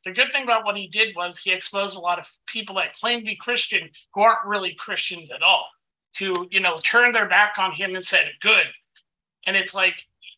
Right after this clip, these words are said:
you do realize you're doing the same thing that happened with Jesus. You're crucifying him for something he says and believes, just like what,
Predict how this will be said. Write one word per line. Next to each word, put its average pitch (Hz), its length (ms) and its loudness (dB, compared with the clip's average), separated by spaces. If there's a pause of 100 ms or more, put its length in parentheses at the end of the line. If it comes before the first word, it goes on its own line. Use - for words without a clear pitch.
(300)
you 320 260 -4
do 339 300 0
realize 269 540 2
you're 202 160 -6
doing 226 240 -10
the 208 60 -8
same 220 360 2
thing 220 180 -8
that 175 100 -2
happened 185 380 0
with 170 140 -4
Jesus. - 640 -4
You're 202 120 -8
crucifying 240 800 2
him 202 460 -4 (200)
for 196 120 -6
something 202 400 -6
he 269 260 0
says 196 380 2
and 180 120 -12
believes, 175 640 -6 (300)
just 208 280 2
like 202 260 4
what, 190 220 2